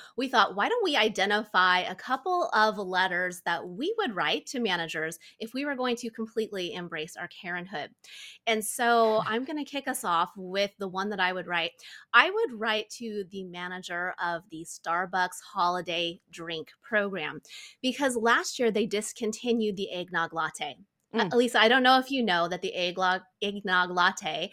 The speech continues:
Speaker 1: is the best drink that has ever been made. But here's the thing. Last year, they took it off the menu. And I was very upset about this as a Karen.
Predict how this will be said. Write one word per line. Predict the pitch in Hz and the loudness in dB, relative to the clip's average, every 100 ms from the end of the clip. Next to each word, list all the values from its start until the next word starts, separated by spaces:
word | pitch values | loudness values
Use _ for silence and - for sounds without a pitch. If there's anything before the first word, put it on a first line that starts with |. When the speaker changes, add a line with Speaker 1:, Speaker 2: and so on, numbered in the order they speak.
| - - - | -12 -12 2
Speaker 1:
is | 294 285 - | 2 2 -2
the | 220 302 | 2 4
best | 330 240 - | 6 4 4
drink | - 185 - 214 _ | -4 -4 -4 -8 _
that | - 226 | -6 -4
has | 214 | -2
ever | 185 180 220 | 0 2 4
been | 247 | 4
made. | 214 151 156 _ _ _ _ _ _ | 2 0 -4 _ _ _ _ _ _
But | 285 | -2
here's | 262 269 | 0 0
the | 269 | 0
thing. | 214 175 | 0 4
Last | 180 247 | 4 4
year, | 285 | 2
they | 233 | 0
took | 220 285 | 0 2
it | 320 | 8
off | 240 - | 8 8
the | 202 | -2
menu. | 190 208 180 147 - - - - - - | 0 0 0 -6 -10 -18 -18 -18 -12 6
And | 233 220 | 6 6
I | 208 | 2
was | 208 | 0
very | 190 214 | 0 -2
upset | 254 - 247 | -2 -2 -2
about | 247 196 | 0 0
this | 170 196 - | -2 -6 -6
as | 190 180 190 | 0 0 0
a | 190 | -8
Karen. | - 196 165 - | -8 -8 -8 -10